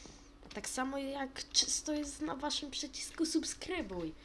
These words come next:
Powinieneś zmienić go z cza-,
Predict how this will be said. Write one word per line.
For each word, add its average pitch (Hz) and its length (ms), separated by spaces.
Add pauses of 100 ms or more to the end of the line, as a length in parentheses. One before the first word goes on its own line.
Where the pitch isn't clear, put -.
(340)
Powinieneś 311 680 (160)
zmienić 294 680
go 254 300
z - 280
cza-, 285 400